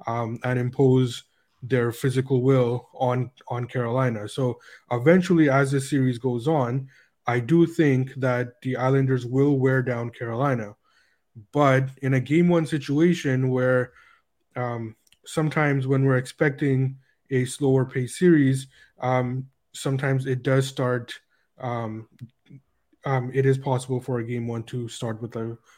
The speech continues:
with a, with a faster pace, and that's something that, that I'm looking at, because a faster pace obviously favors Carolina. Um, so if the, if the Hurricanes do win this game and they're able to skate,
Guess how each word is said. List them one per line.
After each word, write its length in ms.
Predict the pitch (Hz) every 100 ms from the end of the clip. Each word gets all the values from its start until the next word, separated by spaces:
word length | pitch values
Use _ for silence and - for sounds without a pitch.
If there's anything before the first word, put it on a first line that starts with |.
| _
with 180 | 127 117
a, 120 | 123
with 320 | 117 123 131 131
a 60 |
faster 380 | 113 123 120 -
pace, 280 | 127 131 113
and 100 | 113
that's 180 | 117 -
something 280 | 127 117 117
that, 240 | 117 117 - - - - - 127 _ _ -
that 140 | 127
I'm 140 | 123
looking 300 | 147 170 175
at, 220 | 135 123 117
because 320 | 135 143 131
a 60 |
faster 420 | 127 147 147 139 139
pace 440 | 135 143 127 131 -
obviously 420 | 135 131 131 131
favors 400 | - 127 120 110
Carolina. 600 | - 120 117 127 117 107 - - - - -
Um, 460 | 120 120 117 117 113 _ _ _ _ _
so 460 | - - - - 135
if 180 | 135 135
the, 380 | 156 139 135 135 - _
if 160 | 135 131
the 80 |
Hurricanes 500 | 139 156 156 156 139
do 160 | 110 165
win 220 | 180 170
this 180 | 160 147
game 480 | 131 131 131 131 - -
and 240 | 143 139 135
they're 80 |
able 180 | 135 135
to 120 | 135
skate, 480 | 127 - 156 131 131